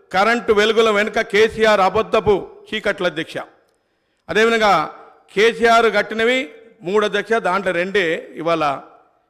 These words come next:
ఈ కరెంటు ఉత్పత్తి జరుగుతున్నాయి, అధ్యక్ష. మూడవది ఆన్‌గోయింగ్ ప్రాజెక్ట్, అధ్యక్ష.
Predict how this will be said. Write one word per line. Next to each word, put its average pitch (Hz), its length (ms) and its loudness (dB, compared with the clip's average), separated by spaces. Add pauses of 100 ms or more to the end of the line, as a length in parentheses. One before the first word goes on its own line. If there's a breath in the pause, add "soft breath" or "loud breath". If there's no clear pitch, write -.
(160)
ఈ 147 180 -8
కరెంటు 160 360 -6
ఉత్పత్తి 185 320 -6
జరుగుతున్నాయి, 156 400 -4
అధ్యక్ష. 160 220 -10
మూడవది 180 640 0 (520)
ఆన్‌గోయింగ్ 175 440 -4
ప్రాజెక్ట్, 156 340 -4
అధ్యక్ష. 156 300 -6